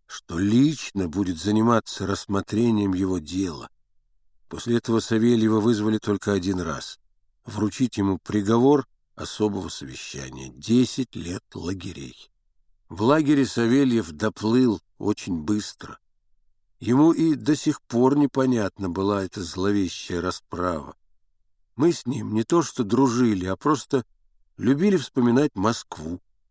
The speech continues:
её улицы, памятники, Москва-реку,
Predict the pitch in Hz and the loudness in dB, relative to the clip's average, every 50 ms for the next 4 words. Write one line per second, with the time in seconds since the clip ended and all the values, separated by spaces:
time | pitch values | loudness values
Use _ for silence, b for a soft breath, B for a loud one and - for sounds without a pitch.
0 | _ _ _ 101 113 117 107 104 101 107 123 135 131 120 110 - - 110 - - | _ _ _ -2 0 0 2 2 2 4 4 4 4 4 2 0 -6 -10 -4 0
1 | 113 117 127 131 123 117 - _ 107 107 98 - - 92 - _ _ _ _ _ | 2 4 4 4 4 2 0 _ -2 -4 -4 -2 -6 -10 -10 _ _ _ _ _
2 | _ _ - 95 110 110 - - - - 98 107 110 107 110 - - - - 113 | _ _ -4 -2 -2 -2 -4 -8 -8 -2 0 2 2 2 2 0 -2 -2 0 2
3 | 117 113 110 101 | 4 4 2 0